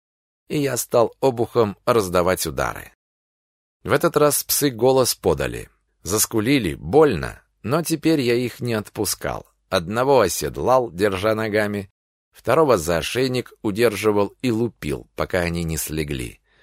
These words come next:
прижав уши, показывая, что сдаются.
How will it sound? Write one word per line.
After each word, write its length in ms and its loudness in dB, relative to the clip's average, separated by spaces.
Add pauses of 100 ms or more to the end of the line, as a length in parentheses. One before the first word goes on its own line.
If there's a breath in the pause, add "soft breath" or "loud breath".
(180)
прижав 520 -4
уши, 440 -4 (380)
показывая, 540 2
что 400 -2
сдаются. 800 -6